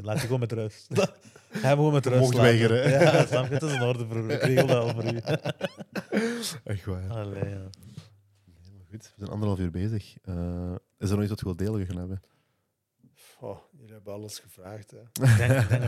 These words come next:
Speaker 1: dat we een goeie, ik denk dat we een goeie, eh, goeie conversatie hebben gehad, hè.
Speaker 2: Ja. Waar mogen we naar uitkijken? Denk je, heb je in je, in je hoofd zelf, heb je iets van, "Binnen zoveel jaar ga ik de kans krijgen om wereldkampioen te worden"? Of binnen zoveel
Speaker 3: Kijk,
Speaker 2: maanden
Speaker 3: als
Speaker 2: misschien?
Speaker 3: het gaat gebeuren, gaat het binnen één of twee jaar gebeuren, denk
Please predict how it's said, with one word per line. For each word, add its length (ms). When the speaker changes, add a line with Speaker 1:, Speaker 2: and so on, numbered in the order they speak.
Speaker 1:
dat 160
we 60
een 160
goeie, 280
ik 80
denk 140
dat 120
we 80
een 100
goeie, 280
eh, 380
goeie 180
conversatie 560
hebben 220
gehad, 120
hè. 60
Speaker 2:
Ja. 120
Waar 180
mogen 160
we 60
naar 100
uitkijken? 340
Denk 200
je, 280
heb 200
je 260
in 80
je, 200
in 60
je 60
hoofd 380
zelf, 500
heb 180
je 60
iets 100
van, 180
"Binnen 200
zoveel 320
jaar 420
ga 140
ik 200
de 60
kans 240
krijgen 280
om 120
wereldkampioen 420
te 100
worden"? 300
Of 80
binnen 200
zoveel 160
Speaker 3:
Kijk, 120
Speaker 2:
maanden 240
Speaker 3:
als 140
Speaker 2:
misschien? 100
Speaker 3:
het 100
gaat 20
gebeuren, 420
gaat 160
het 180
binnen 300
één 200
of 140
twee 220
jaar 220
gebeuren, 420
denk 140